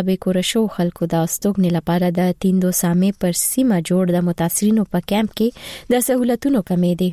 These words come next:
په دغه کیمپ کې له علي شیرزو، مسوزو او زهمشت سیمو بې کوره تر پ-، پنځه سوه زیاتې کورنۍ پاتې کیږي چې د تعلیم لپاره سکول شته او نه روغتیايي خدمتونو په برخه کې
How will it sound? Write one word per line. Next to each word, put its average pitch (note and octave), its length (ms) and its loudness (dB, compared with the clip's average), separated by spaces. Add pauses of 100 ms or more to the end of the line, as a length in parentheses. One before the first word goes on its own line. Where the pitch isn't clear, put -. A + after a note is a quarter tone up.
(120)
په F#3 200 0
دغه F#3+ 260 0
کیمپ G#3 280 0
کې A3 100 2 (120)
له F3+ 220 0
علي F#3+ 240 2
شیرزو، F3+ 480 2
مسوزو F3 580 0 (320)
او F3+ 80 2 (200)
زهمشت F#3 720 0
سیمو F#3+ 280 2
بې F3+ 360 0 (100)
کوره G#3+ 240 2 (460)
تر B3+ 120 2 (640)
پ-، B3 240 0
پنځه B3 300 2
سوه G3+ 300 2 (260)
زیاتې A3 340 0
کورنۍ F#3 460 0
پاتې F3+ 260 -2
کیږي G#3+ 300 2
چې G#3+ 160 -2
د F3+ 140 -2
تعلیم F#3 300 2 (140)
لپاره F#3 400 -2
سکول F#3+ 260 -2 (100)
شته - 280 -2
او G3+ 80 2
نه F#3+ 480 0
روغتیايي F3+ 420 -2
خدمتونو F#3+ 520 -2
په E3 120 0
برخه D#3 200 -4
کې - 140 -6